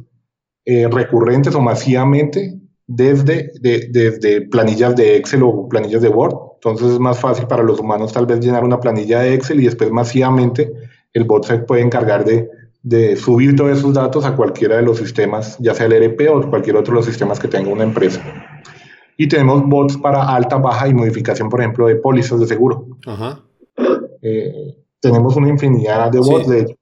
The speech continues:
Speaker 1: eh, internamente ya tenemos un plan, aparte que ya hemos,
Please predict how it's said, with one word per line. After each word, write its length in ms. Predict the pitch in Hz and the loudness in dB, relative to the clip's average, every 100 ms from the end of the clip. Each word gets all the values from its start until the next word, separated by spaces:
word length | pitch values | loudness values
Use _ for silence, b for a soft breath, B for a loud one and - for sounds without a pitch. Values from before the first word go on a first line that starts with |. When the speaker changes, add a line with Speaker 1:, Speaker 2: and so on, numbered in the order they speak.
| - | -4
Speaker 1:
eh, 200 | 240 - | -2 0
internamente 1080 | 127 117 123 123 135 131 135 135 135 131 131 | 0 2 0 0 0 0 0 0 2 2 2
ya 160 | 123 117 | 0 -2
tenemos 340 | 131 127 123 | 0 2 2
un 180 | 131 131 | 0 0
plan, 380 | 131 127 123 127 | 0 0 -2 -4
aparte 360 | - - 117 139 | -6 -2 -2 0
que 100 | 139 | 0
ya 80 | 117 | 0
hemos, 360 | 110 120 - | 0 -2 -6